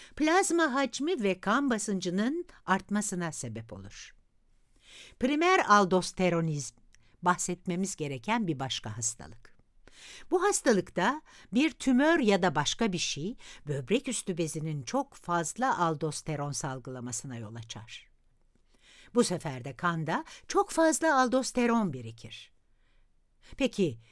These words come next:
kandaki fazla aldosteron neye yol açar? Aldosteron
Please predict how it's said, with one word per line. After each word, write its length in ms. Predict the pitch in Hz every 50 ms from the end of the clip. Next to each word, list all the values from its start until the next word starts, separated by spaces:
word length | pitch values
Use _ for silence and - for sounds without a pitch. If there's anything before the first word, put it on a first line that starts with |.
| - -
kandaki 460 | - 190 160 156 156 165 160 - 269
fazla 460 | - - 185 180 170 - 196 190 185
aldosteron 680 | 156 151 147 151 151 143 - - - 156 147 151 147 147
neye 220 | 147 151 165 190 202
yol 200 | 170 143 139 131
açar? 600 | 123 113 - - 190 220 262 320 - - - _ _ _ _ _ _ _ _ _ _ _ _ - - - _
Aldosteron 880 | - 139 131 120 123 117 110 - - - 139 123 135 139 175 226 294